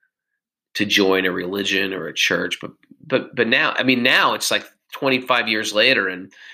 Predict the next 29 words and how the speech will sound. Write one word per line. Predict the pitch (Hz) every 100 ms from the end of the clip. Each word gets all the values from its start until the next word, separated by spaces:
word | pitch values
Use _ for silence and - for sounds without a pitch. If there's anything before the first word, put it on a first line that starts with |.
| -
you | 104
know, | 107
some | 113
of | 107
the | 101
best-selling | 110 110 - 104 104
authors | 104 113 131 98 90 90
are, | 92 90 _ - - -
you | 101
know, | 95 90
people | - 92 92 92
like | 98 101
the | 104
Dalai | 101 101 107
Lama | 95 95 98 101 98
or | 85
Jay | - 101 95
Shetty | 98 - 95 98 98 98 90
or | 85 - -
all | 101 107
these | 107
people | - 101 - 92
that | 87 - _ _ - _ _
have | - 113 107 -
all | 92 104
this | 104 -
type | 107 98
of | 98 95 - _ _ _
Eastern | 117 117 - 113 98 95